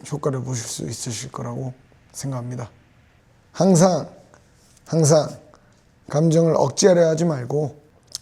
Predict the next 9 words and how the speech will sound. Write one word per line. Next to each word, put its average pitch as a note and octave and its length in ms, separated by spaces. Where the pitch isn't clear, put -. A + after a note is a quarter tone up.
자연스럽게 C3 540
흘러가도록 C#3 840
약간 C3 260
이렇게 A#2+ 280
허용을 D3+ 500
하면서 C3 500
이렇게 - 200
편안한 D3 600
마음으로 B2+ 600